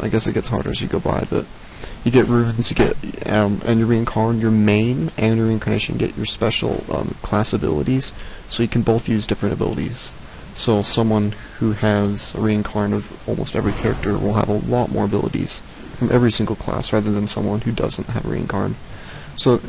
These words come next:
you know, it kinda, you know, makes you wanna level a main, and also all the mounts you get, all the, all these mounts my reincarnation will have.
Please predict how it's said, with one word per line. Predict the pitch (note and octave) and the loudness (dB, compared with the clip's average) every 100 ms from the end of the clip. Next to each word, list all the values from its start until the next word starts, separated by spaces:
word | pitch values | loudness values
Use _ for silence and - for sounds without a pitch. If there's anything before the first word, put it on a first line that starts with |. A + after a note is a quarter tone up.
| - | -4
you | B2 | 0
know, | B2 | 0
it | - | 0
kinda, | - D3 A#2+ A#2 - - - | 2 2 2 0 -6 -8 0
you | |
know, | A2+ | 4
makes | A2 G2+ G#2+ | 4 4 2
you | |
wanna | G#2 G2+ | 2 4
level | G#2 G#2+ | 4 4
a | |
main, | G#2 G2+ G#2 G#2 G#2 | 2 2 2 2 0
and | G#2 - - - - - - | -2 -6 -8 -10 -10 -12 -2
also | A#2+ A2 A#2+ G2+ | 0 4 4 4
all | A2+ A2+ | 2 2
the | A2+ | 4
mounts | G2+ G2 A2 - B2 | 4 4 2 0 0
you | |
get, | C3 C#3 E3 - - - - | 2 0 -2 -8 -14 -16 -8
all | - A2+ | 0 2
the, | A2 - | 0 -4
all | A2+ A#2+ | 0 2
these | A#2+ A#2 | 2 0
mounts | A2 G2+ - - | 0 -2 -4 -4
my | G#2+ | 0
reincarnation | A2 G#2+ A2 G2+ - G#2+ | 0 0 -2 -4 -2 -2
will | A2+ | -2
have. | - | -4